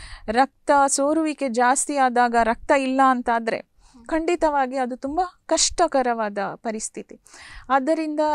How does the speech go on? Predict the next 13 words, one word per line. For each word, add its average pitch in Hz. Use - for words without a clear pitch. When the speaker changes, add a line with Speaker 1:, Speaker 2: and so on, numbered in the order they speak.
Speaker 1:
ರಕ್ತದಾನ 262
ತುಂಬಾ 294
ಮಹತ್ವವಾದುದು. 233
Speaker 2:
ಹ್ಮ್. 233
Speaker 1:
ಆಮ್, 226
ಖಂಡಿತವಾಗಿ, 294
ಆ, 226
ಅದರಿಂದ 262
ಹಲವಾರು 254
ರೋಗಿಗಳ 247
ಜೀವಗಳನ್ನು 233
ಉಳಿಸಬಹುದು 233
ಅಂತ 202